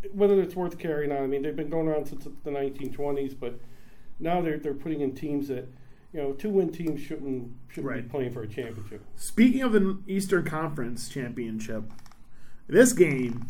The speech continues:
Speaker 2: might have been the most exciting game of the evening. Triple overtime, Northwest thirty-one, Bloomsburg twenty-four.
Speaker 1: Yeah, and this game was ten ten at the end of regulation. Three nothing at halftime.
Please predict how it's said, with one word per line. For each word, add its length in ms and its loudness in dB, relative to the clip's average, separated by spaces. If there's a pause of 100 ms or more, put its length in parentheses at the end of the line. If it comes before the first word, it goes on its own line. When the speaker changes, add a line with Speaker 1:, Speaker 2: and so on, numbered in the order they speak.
Speaker 2:
might 180 4
have 100 6
been 100 4
the 60 0
most 200 2
exciting 320 -2
game 220 -2
of 80 -4
the 300 -2
evening. 380 0
Triple 380 4
overtime, 760 6 (160)
Northwest 500 0
thirty-one, 440 2
Bloomsburg 460 -2
twenty-four. 420 -6 (640)
Speaker 1:
Yeah, 180 6
and 140 0
this 120 -2
game 340 0
was 220 -6
ten 320 -4
ten 540 -4
at 120 -4
the 100 -4
end 120 -4
of 100 -8
regulation. 760 -6 (400)
Three 220 4
nothing 360 6
at 120 0
halftime. 920 4